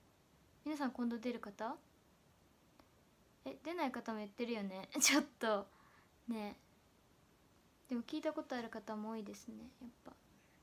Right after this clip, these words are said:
ぱ。あ、エスティーユーさんは出るんだ。うん。ふわふわさんは出るの？うーん。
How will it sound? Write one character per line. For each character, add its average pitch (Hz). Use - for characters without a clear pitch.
ぱ。 294
あ、 277
エ -
ス 269
テ 370
ィ 381
ー 381
ユ 370
ー 339
さ 269
ん 226
は 226
出 226
る 214
ん 202
だ。 190
う -
ん。 240
ふ -
わ 381
ふ 381
わ 392
さ 370
ん 359
は 349
出 339
る 240
の？ 202
う -
ー -
ん。 294